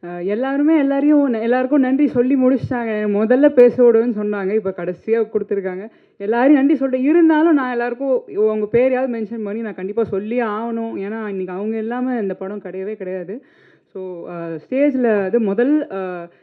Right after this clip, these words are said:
முதல்ல வந்து எங்களோட captain of the ship, எங்களோட டைரக்டர் தான். அவர் எஸ் பி சக்திவேல். அவரால தான் இன்னைக்கு இந்த படம்.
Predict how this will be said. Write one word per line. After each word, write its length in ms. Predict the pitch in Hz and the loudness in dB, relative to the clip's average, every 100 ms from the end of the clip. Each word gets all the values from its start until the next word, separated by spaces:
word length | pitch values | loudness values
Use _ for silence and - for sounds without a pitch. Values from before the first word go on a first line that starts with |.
| _ - | _ -16
முதல்ல 340 | 202 277 302 | -8 -2 0
வந்து 240 | 254 254 | 2 4
எங்களோட 500 | 294 254 220 202 190 | 4 4 2 2 0
captain 480 | 180 226 233 269 262 - | -2 -4 0 0 0 -4
of 140 | 208 208 | -10 -10
the 60 | 196 | -10
ship, 120 | 233 196 | -12 -10
எங்களோட 220 | 190 190 | -10 -10
டைரக்டர் 480 | 196 233 254 233 208 | -10 -10 -6 -4 -4
தான். 260 | 190 262 _ _ _ | -6 -8 _ _ _
அவர் 160 | - 175 | -10 -6
எஸ் 200 | 190 185 | -6 -4
பி 80 | 269 | -2
சக்திவேல். 560 | 220 214 - 226 240 | -2 -4 0 0 0
அவரால 420 | 277 185 208 214 214 | -4 -6 -4 -6 -6
தான் 120 | 247 | -6
இன்னைக்கு 260 | 233 220 | -6 -8
இந்த 120 | 202 196 | -8 -8
படம். 300 | 196 190 262 | -6 -6 -8